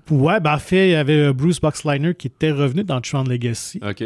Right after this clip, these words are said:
Speaker 1: mais parce que dans le fond, c'était la, la rivalité ou ben, en fait l'amitié entre deux programmeurs de jeux vidéo, là, euh, et qui joue le rôle de Alan, en fait, qui joue le rôle de Tron dans, dans le film original. Puis, euh,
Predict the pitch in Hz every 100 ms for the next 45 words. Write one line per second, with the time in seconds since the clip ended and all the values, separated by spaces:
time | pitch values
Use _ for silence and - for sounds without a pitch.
0 | 117 127 123 123 123 - 117 107 127 -
1 | 117 110 113 110 120 110 117 - - 123
2 | 120 110 110 107 104 120 117 113 - 127
3 | 120 110 107 120 - 139 120 113 113 123
4 | 131 123 117 123 123 202 214 - - -
5 | - - - 127 127 131 131 131 131 131
6 | 143 190 - 143 135 127 143 123 - 165
7 | 196 226 240 175 143 117 107 135 120 120
8 | 117 113 113 110 - 131 180 143 120 107
9 | 104 107 - 123 113 113 110 123 165 143
10 | - - 131 123 120 120 117